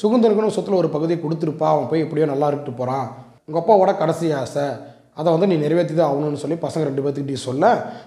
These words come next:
பசங்க ரெண்டு பேரும் யோசிச்சுட்டு ஒரு முடிவு எடுக்கிறாங்க. ஊருக்கு ஒதுக்குப்புறமா ஒரு பத்து ஏக்கர் காடு இருக்கு. அது வந்து விளைச்சலெல்லாம் விளையாது,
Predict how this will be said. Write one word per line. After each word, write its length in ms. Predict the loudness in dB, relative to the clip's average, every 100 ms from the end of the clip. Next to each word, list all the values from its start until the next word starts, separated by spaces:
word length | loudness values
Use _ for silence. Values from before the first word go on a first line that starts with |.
| -2
பசங்க 180 | 2 2
ரெண்டு 240 | 2 0
பேரும் 220 | 0 0
யோசிச்சுட்டு 300 | 0 0 2
ஒரு 120 | 2
முடிவு 260 | 2 -2 -4
எடுக்கிறாங்க. 540 | -4 -4 -4 0 0 0 -6 _ -2
ஊருக்கு 340 | 4 6 6 4
ஒதுக்குப்புறமா 460 | 2 2 0 2
ஒரு 140 | 2 2
பத்து 300 | -2 -2 -4
ஏக்கர் 200 | -4 -2
காடு 280 | -2 0
இருக்கு. 320 | -2 -4 -2 -2
அது 220 | -2 -2
வந்து 180 | 0 2
விளைச்சலெல்லாம் 520 | 2 2 2 4 4
விளையாது, 600 | 4 2 0 0 0